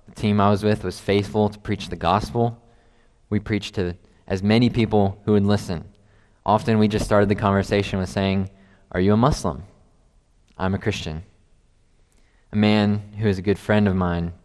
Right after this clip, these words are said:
had been hearing the gospel for four years up to this point in my trip in two thousand nineteen, the first time I'd went there.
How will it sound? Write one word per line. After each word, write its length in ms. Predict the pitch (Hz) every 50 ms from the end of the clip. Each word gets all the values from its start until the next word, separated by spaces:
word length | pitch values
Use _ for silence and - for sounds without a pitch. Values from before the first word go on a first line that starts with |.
| _ _ _ _ _ _ _ _ -
had 140 | 107 104
been 120 | 101 98 98
hearing 240 | 107 107 107 107 107
the 60 | 101
gospel 440 | 104 92 90 92 - - - 98 90
for 160 | - 98 92
four 240 | - - 104 104 101
years 400 | 98 95 92 95 90 - - - - _ _ _ _ _ _ _ _ -
up 140 | 101 101
to 100 | - 104
this 120 | 98 90 -
point 400 | - - 110 104 95 92 - - - - - _ _ _ _ _ _
in 120 | - 101 92
my 160 | 90 90 87
trip 300 | - - - 98 90 90
in 120 | 92 82
two 180 | - - - 98
thousand 320 | 95 90 90 87 90 87
nineteen, 400 | 85 85 78 - - 98 87 82
the 60 | 82 87
first 260 | - 90 85 82 80
time 240 | 90 87 85 82 78
I'd 160 | 82 80 82
went 180 | 82 78 78
there. 220 | - 78 80 82